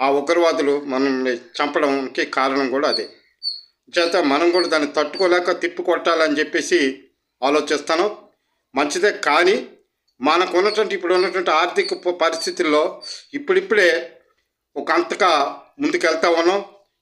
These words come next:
వెళ్తున్నటువంటి ఈ సందర్భంలో పాకిస్తాన్ పక్కా ప్లాన్తో మన ఆర్థిక మూలాలు దెబ్బతీయడానికి మన మీద పంజా విసురుతా ఉంది.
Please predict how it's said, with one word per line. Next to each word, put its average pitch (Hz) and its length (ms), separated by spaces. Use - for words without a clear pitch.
వెళ్తున్నటువంటి 185 640
ఈ 175 60
సందర్భంలో 175 960
పాకిస్తాన్ 185 600
పక్కా 170 260
ప్లాన్తో 180 840
మన 160 140
ఆర్థిక 185 400
మూలాలు 185 300
దెబ్బతీయడానికి 170 920
మన 160 180
మీద 175 160
పంజా 175 400
విసురుతా 165 440
ఉంది. 175 380